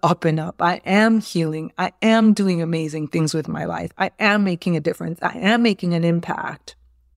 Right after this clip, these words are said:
And with impact, if this is for those of you that, you know, want to be <laughs> entrepreneurs, with impact comes the income. It just has to look a different way.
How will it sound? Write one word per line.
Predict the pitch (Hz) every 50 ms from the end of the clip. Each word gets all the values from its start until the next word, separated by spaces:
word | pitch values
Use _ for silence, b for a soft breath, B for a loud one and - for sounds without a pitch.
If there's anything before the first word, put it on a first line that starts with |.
| _ _ _ -
And | 202 208 202
with | 202 202 202 _
impact, | 202 202 214 233 247 269 - - - - 175 165 160 160 190 208 - - -
if | - 180 170 _ _
this | 170 165 196 190 -
is | 190 180 170 - -
for | - - 185 180
those | 170 175 185 202 190
of | 185 170
you | 165 160 156
that, | 165 147 - - _ _ _ _ _ _ _
you | - 175
know, | 175 170 156
want | 156 165 160 170 170 190 208 226 - _ _ _
to | - 180 170
be | 160 156 _ 180 175 170 175 160 135 131 -
<laughs> | -
entrepreneurs, | 175 170 165 - 208 - - 180 180 180 175 170 165 170 180 190 208 208 202 - _ _ _ _ _ _ _ _
with | - 208 214 180 - _ _
impact | - 208 214 220 - 240 233 226 - _
comes | - 208 214 233 330 370 - -
the | - 175 -
income. | 160 147 143 143 - - - - - - _ _ _ _ _ _ _ _
It | - 196 175
just | - 214 208 -
has | - 247 247 - -
to | - 240
look | 208 190 214 202 -
a | 208
different | 180 170 190 190 - - 196 170 -
way. | 160 160 165 190 240 269 240 - - - _